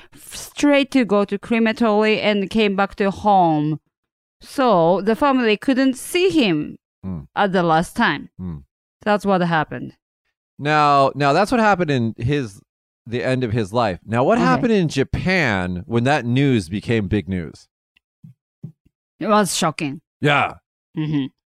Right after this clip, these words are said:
Speaker 2: Do you
Speaker 1: Very
Speaker 2: think,
Speaker 1: shocking.
Speaker 2: do you think that Japan was taking coronavirus seriously until that point?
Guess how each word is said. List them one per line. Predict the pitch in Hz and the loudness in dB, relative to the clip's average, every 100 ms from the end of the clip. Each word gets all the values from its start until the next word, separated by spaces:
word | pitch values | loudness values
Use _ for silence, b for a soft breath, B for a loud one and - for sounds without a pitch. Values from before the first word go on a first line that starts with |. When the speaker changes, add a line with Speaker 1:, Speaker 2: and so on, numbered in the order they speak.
| - | -4
Speaker 2:
Do | 208 | 2
you | |
Speaker 1:
Very | 415 381 285 | 4 4 2
Speaker 2:
think, | 185 | 2
Speaker 1:
shocking. | 156 151 139 143 | -2 -4 -8 -4
Speaker 2:
do | 190 | 0
you | 254 277 | 2 2
think | 240 240 196 | 2 0 2
that | 180 151 | 2 2
Japan | 135 - 151 151 147 | -2 0 2 2 0
was | 131 | -2
taking | - 139 131 139 135 | 0 -2 -2 -4 -4
coronavirus | - 127 127 131 127 123 127 127 113 | -4 0 2 2 2 2 2 2 -2
seriously | - 120 127 139 - 151 139 | -2 0 0 0 -2 -2 0
until | 110 104 - 127 | -2 -2 0 2
that | 131 135 - | 2 0 0
point? | 147 165 | 0 0